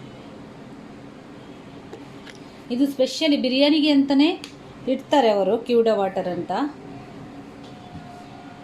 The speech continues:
ಹಾಗೇನೆ ಒಂದು ಸ್ಪೂನಿನಷ್ಟು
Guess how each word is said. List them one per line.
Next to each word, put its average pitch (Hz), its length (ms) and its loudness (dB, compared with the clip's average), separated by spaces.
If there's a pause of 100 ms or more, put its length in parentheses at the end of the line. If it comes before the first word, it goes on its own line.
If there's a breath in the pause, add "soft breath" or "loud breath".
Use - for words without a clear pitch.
(280)
ಹಾಗೇನೆ 277 360 0 (560)
ಒಂದು 320 260 8
ಸ್ಪೂನಿನಷ್ಟು 269 680 4